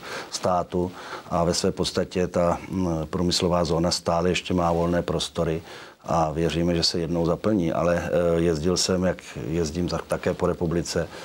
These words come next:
tak například na, eh, Třeboňsku jsem viděl rozestavěné celé areály, které byly opuštěné a zamčené. Takže věřím, že toto období se musí nějak překonat a že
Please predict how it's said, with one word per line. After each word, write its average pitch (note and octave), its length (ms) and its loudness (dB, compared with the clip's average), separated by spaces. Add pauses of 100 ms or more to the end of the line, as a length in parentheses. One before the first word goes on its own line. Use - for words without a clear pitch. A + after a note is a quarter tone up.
(200)
tak D#2+ 180 -4
například E2+ 540 0
na, F2 340 0
eh, D#2+ 920 0
Třeboňsku F2 600 -2
jsem F2+ 240 0
viděl F2 340 2
rozestavěné E2+ 640 0
celé F2 260 2
areály, E2+ 480 4
které E2+ 240 2
byly E2+ 180 2
opuštěné E2+ 540 0
a E2 60 4
zamčené. D#2+ 520 0 (400)
Takže F2+ 420 2 (300)
věřím, F#2+ 400 2
že G2 120 2
toto G#2 560 0
období F#2+ 460 0
se - 140 0
musí F#2+ 260 -2
nějak F#2+ 220 2
překonat F2 480 -2 (680)
a F2+ 260 2
že F#2 200 2